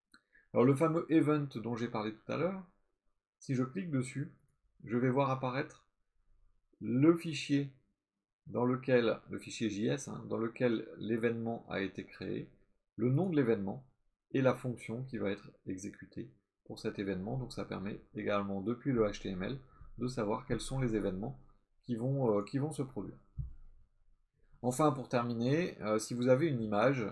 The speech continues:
et que vous souhaitez récupérer les différents, euh, les différentes couleurs qui peuvent être présentes dedans, eh bien vous avez l'outil Pipette qui est ici en haut à droite, qui vous permet d'aller chercher un pixel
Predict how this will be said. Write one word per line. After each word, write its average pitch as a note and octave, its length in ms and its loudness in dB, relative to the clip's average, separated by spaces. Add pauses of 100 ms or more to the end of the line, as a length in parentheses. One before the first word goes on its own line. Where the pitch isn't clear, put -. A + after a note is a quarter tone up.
(200)
et G2 260 -2
que - 100 -6
vous G#2 140 -2
souhaitez B2 500 -2 (300)
récupérer A#2+ 720 0
les G2+ 160 -2
différents, G#2+ 760 -4
euh, F#2 100 0
les G2 120 -4
différentes A#2 380 -10
couleurs A2+ 320 -2
qui - 100 -10
peuvent G2+ 220 -4
être G2+ 280 -8
présentes G2 360 -8
dedans, F#2 320 -4 (400)
eh G#2+ 40 -4
bien A2 80 2
vous A#2+ 120 2
avez C3+ 160 6
l'outil C#3 260 -2
Pipette C#3 460 -4
qui G#2+ 160 -2
est - 180 -6 (200)
ici A#2 260 -6
en B2 80 0
haut G#2+ 140 4
à F#2 40 2
droite, F#2 280 -6 (640)
qui A#2+ 60 -10
vous B2 140 -2
permet B2+ 320 2
d'aller A2 220 4
chercher A#2 460 -6 (1120)
un D3 120 2
pixel C3+ 480 -2